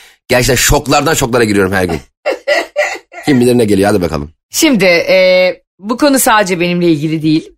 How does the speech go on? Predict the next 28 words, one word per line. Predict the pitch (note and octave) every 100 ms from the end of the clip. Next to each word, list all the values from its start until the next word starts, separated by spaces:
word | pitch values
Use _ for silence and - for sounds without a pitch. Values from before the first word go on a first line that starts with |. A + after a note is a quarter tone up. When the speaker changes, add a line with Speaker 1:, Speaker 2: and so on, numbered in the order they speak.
| -
Speaker 2:
değerli | F#3 F#3+ F#3
eşimle | E3+ D#3 D3+ C3
de | A2+
ilgili. | G#2+ G#2+ A#2 C#3 - _ _ _ _ - _ -
Kendisine | B3 C#4 C4 - E3+ E3 G#3 _ _
çok | - G#3 G#3 -
da, | G3+ G3 F#3+ D#3+
e, | E3 D#3+ D#3+ D#3+ _
haz | _ F#3+ F#3+ G3+
etmediğimiz | B3 F3+ D3+ C#3 C3+ C3+ C#3 - - _ _ E3+
birinden, | A3 G3 C3+ B2 - _ _ _ _ -
bakın | B3 C#4+
anlatamadımcılar, | C4+ C4+ C4+ C#4 C4 A#3+ A#3+ B3
burayı | G#3+ C#4+ D#4
çok | - - D#4+ D#4 B3+
iyi | B3+ A3+
dinleyin, | G3 E3+ D3+ D3 _
çok | - E4+ F4+ F4
iyi | B3+ A3+
dinleyin. | F3 E3 D#3
Cem | D#3 G#3+ A3
Hakkı | A3+ A#3
İşçiler, | A#3+ - F#3 E3+
sen | E3 G#3
de | F#3
çok | E3 D#3+
iyi | D#3
dinle. | C#3 D3+ G3